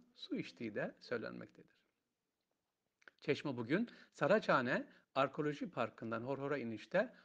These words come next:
Horhor Caddesi ile Kırman Tulumpa Sokağı'nın kesiştiği noktada duruyor. Tek cephede iki gözden oluşan bu çeşme hakkında üzerinde sadece bir satırlık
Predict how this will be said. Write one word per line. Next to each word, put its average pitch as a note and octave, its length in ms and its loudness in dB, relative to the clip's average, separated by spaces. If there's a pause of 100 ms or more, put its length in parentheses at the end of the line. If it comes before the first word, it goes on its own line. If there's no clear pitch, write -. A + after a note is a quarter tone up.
(160)
Horhor F3 340 0
Caddesi A#2+ 500 -6
ile F3+ 280 0 (260)
Kırman F#3+ 420 0
Tulumpa C3+ 340 -6
Sokağı'nın D3+ 440 -4
kesiştiği - 500 -6
noktada E3 360 -2
duruyor. - 360 -8 (600)
Tek - 220 8
cephede C#3+ 520 4
iki B3 200 0
gözden C#3+ 260 6
oluşan A#2 440 -2
bu B2 80 -6
çeşme - 340 -4
hakkında A2 580 0 (240)
üzerinde D3 420 0
sadece E3+ 520 0
bir C#3+ 80 -2
satırlık C3+ 600 -4